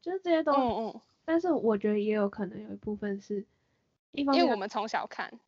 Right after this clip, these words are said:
Speaker 2: 就是看中文的。
Speaker 1: 对，就是我有一次，因为我很，我也很喜欢哆啦 A 梦，然后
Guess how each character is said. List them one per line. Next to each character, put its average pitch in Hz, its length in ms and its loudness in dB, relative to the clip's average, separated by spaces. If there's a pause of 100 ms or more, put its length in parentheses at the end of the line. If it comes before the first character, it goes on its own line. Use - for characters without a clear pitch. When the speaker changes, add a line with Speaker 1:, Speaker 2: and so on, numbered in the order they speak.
(460)
Speaker 2:
就 220 160 -6
是 214 80 -6
看 202 160 -8
中 151 180 -10
文 - 160 -16
的。 - 160 -20 (180)
Speaker 1:
对， 202 220 -2
就 240 140 -4
是 262 180 2 (240)
我 220 420 4 (120)
有 208 260 -2
一 220 120 -4
次， - 240 -6
因 330 120 -2
为 320 80 4
我 262 40 2
很， 240 140 2 (100)
我 247 120 2
也 254 100 4
很 214 200 -2
喜 202 80 0
欢 190 120 -2
哆 185 120 -6
啦 180 160 -6
A 180 40 -6
梦， 185 180 -6 (340)
然 202 120 -6
后 233 280 -6